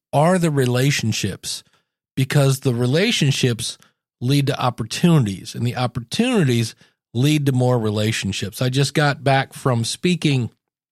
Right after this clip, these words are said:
in many places this month. If you're wondering why there wasn't an episode out, uh, that's why. I was in New York, I was in Philly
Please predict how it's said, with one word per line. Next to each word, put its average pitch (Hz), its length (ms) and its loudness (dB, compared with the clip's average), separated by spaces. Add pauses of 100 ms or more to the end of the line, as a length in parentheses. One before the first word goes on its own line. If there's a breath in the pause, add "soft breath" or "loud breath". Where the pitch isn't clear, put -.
(480)
in 135 360 2
many 208 180 2
places 120 500 -2
this 113 220 -4
month. 123 300 2
If 117 100 -6
you're 117 320 0 (420 soft breath)
wondering 135 400 2
why 139 220 2
there 165 140 2
wasn't 143 340 2
an 123 120 0
episode 143 420 0
out, 113 340 -4 (400 soft breath)
uh, 143 140 -2
that's 156 240 -2
why. 127 380 0
I 104 40 -2
was 123 220 0
in 135 100 2
New 110 80 0
York, 151 380 0
I 131 40 2
was 117 140 0
in 104 120 -2
Philly 160 520 0